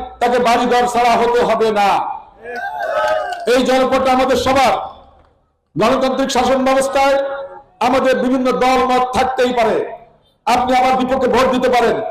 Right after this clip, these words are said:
কিন্তু তার অর্থ এই নয় আপনি নিরাপদহীন থাকবেন। আপনার নিরাপত্তা দেওয়ার দায়িত্ব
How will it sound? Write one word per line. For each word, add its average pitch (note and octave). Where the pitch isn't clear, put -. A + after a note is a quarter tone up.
কিন্তু A3+
তার C4
অর্থ C4
এই C4+
নয় B3
আপনি B3+
নিরাপদহীন B3
থাকবেন। G3+
আপনার B3+
নিরাপত্তা B3
দেওয়ার A#3+
দায়িত্ব A3+